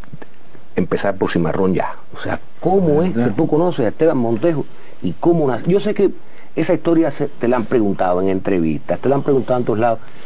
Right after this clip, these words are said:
Speaker 1: pero los televidentes de mi programa estoy seguro que
Speaker 2: Mira,
Speaker 1: quieren
Speaker 2: yo
Speaker 1: saber
Speaker 2: estoy muy
Speaker 1: eso.
Speaker 2: emocionado hoy. Les, Lezama decía que Martí era el misterio que nos acompañaba. Martí es el misterio que nos acompaña, efectivamente. Pero bueno, para mí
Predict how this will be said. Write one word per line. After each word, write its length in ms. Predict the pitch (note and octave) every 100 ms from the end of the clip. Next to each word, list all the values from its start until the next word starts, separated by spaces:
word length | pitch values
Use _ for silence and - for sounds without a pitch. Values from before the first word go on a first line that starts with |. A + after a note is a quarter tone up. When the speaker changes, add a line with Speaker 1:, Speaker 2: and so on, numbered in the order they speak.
| -
Speaker 1:
pero 160 | - C3
los 140 | C3
televidentes 560 | B2+ B2 B2 C3+ D3+ E3
de 60 |
mi 100 | D#3
programa 380 | D3 C#3+ D#3 D3
estoy 160 | - C#3+
seguro 320 | C#3 D3 D3
que 60 | C#3
Speaker 2:
Mira, 140 | C#3
Speaker 1:
quieren 120 | A#2+ C3+
Speaker 2:
yo 60 |
Speaker 1:
saber 200 | D#3+ C#3+ D3
Speaker 2:
estoy 120 | E3
muy 180 | D#3 D#3
Speaker 1:
eso. 80 | D3+
Speaker 2:
emocionado 640 | C#3 A2 B2 C3+ C#3 G#2+
hoy. 160 | F2 - - - - - - - -
Les, 180 | G#2 G2+
Lezama 360 | A2+ - D3
decía 240 | C#3 - C#3
que 100 | B2+
Martí 360 | A#2 G2+ - C3
era 100 | B2
el 60 |
misterio 400 | A2+ A2 - B2
que 60 | A#2
nos 100 | A2+
acompañaba. 680 | G2+ G#2 F#2+ F#2+ G2 A#2 G#2
Martí 300 | F#2 F2 A2
es 60 |
el 60 | A2+
misterio 380 | G#2 G2+ G#2+ A2
que 80 | G#2+
nos 100 | F#2+
acompaña, 560 | F#2 F2 G2 A2 F#2 C#2+
efectivamente. 800 | D#2 - F2 G2+ G2 F#2+ G2 - - - - - - - - - - -
Pero 200 | F2+ F2+
bueno, 240 | G2+ A#2
para 160 | F#2+ F2+
mí 160 | G2